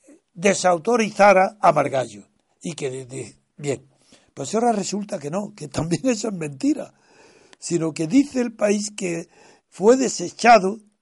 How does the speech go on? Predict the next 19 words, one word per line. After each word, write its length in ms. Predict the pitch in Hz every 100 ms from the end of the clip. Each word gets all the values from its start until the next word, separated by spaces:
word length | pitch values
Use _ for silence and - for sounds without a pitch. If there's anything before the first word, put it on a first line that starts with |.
| _ _ _ _ _ _ _
no 400 | - 165 220 277
por 220 | 277 226 208
la, 420 | 202 185 175 - _ _ -
por 160 | 185
el 100 | 175
ataque 500 | 170 170 247 - 123 _ _ _ -
a, 140 | 160 151 -
en 340 | 190 160 160
el 140 | 156
hotel 300 | 151 131 190 160
de, 460 | 170 165 160 180 185 185 214 202 - _ _ _ _ -
de 200 | 170 160
Bamako, 520 | 160 214 233 - 123
en 140 | 151 147
Mali, 340 | 226 160 131 _ _ - -
sino 400 | - 208 202 208
por 200 | 202 196
las 200 | 202 185
críticas 800 | 269 320 294 247 202 240 214